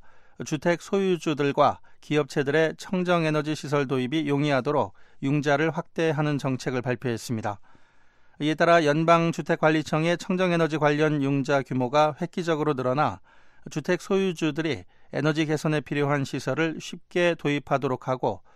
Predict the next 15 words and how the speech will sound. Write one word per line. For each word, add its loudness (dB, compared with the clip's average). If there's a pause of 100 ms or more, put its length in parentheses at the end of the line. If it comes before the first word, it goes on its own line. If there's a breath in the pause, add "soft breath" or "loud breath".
(200 soft breath)
초과 2
비용은 0
되돌려 2
받도록 -4
했습니다. -6 (680 soft breath)
또 0
연방 4
에너지부는 0
미국인들이 -2
재생에너지 0
선택을 -2
쉽게 -4
할 0
수 -4
있도록 -2